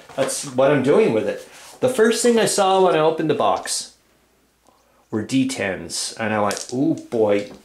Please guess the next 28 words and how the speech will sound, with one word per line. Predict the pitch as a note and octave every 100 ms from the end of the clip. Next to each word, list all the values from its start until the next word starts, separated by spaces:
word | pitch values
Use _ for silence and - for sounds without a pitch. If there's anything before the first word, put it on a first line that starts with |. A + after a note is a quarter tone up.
| _ _
that's | B2+ C3 C3+ -
a |
good | B2 A#2 -
sign." | - G#2+ G2 F#2 - _ - -
When | - C#3
I | F3
see | F3 - F#3+ F#3
some, | D#3+ - E3 D3+ D#3+ D#3+ - _ _ - _ _ _ - - -
someone | - - D3 D3+ D#3 C3+
or | A#2+
something | - C#3+ C3 C#3+ C#3 C3+ C3 - - _
deciding | C3+ - C#3+ C#3 C#3 B2+
to | B2
go, | B2 B2+
I'm | - G#2+
sorry, | - G#2+ G2+ D#3 E3 - _ _ - -
it's | - - -
not, | F3 -
you | C#3
know, | C#3
pardon | - C#3 C3+
the |
pun, | - C3 B2
but | C3+ C#3
outside | - C3+ - D3 C#3+
the | -
box, | D#3 E3 C3+ - - - - - -
um, | C#3+ C#3 C#3 B2 A#2